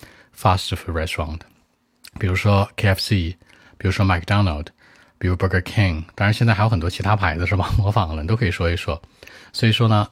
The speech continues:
it could be found anywhere，在任何地方都能找到。你要说everywhere也行，这个everywhere好像比anywhere要，要更，更，更，更多一点啊。当然你可以用两个词进行替换。所以我觉得呢，here，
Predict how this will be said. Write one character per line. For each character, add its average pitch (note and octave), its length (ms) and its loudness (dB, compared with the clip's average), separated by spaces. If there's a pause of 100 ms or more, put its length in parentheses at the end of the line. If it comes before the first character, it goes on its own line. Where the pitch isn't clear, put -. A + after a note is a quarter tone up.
it G#2+ 180 -2
could - 180 -2
be F#2+ 100 -2
found D#2+ 520 -4
anywhere， D#2 800 -2 (160)
在 E2 140 -4
任 F#2 220 2
何 C3 100 4
地 G2+ 100 0
方 D#2+ 120 -4
都 D2 80 -6
能 D#2 80 -6
找 E2 160 -8
到。 D#2+ 200 -6 (520)
你 A2 80 2
要 C3 100 6
说 D3+ 200 0
everywhere G2 600 4
也 D2+ 160 -4
行， F#2 360 0 (380)
这 D#3+ 120 -2
个 C#3+ 80 0
everywhere A2+ 680 4
好 E2+ 160 -2
像 A#2 320 2
比 E2+ 260 -2
anywhere A2 500 2
要， G2+ 380 2 (560)
要 A2 120 0
更， A2+ 300 2
更， A#2 200 2
更， A2 220 4
更 C3 240 4
多 C#3+ 200 6
一 C3+ 100 6
点 F2 180 0
啊。 D#2+ 200 -6
当 - 120 0
然 A2 100 4
你 G2 60 2
可 G2+ 60 2
以 - 20 4
用 G#2+ 100 4
两 E2 120 0
个 E2+ 60 -4
词 G2 120 -4
进 F#2+ 140 0
行 A2+ 60 2
替 A#2+ 100 -2
换。 B2+ 220 2 (280)
所 - 180 0
以 C3+ 40 4
我 A2 80 2
觉 D#2+ 140 -2
得 F#2+ 120 2
呢， A2+ 160 2 (360)
here， E2 420 0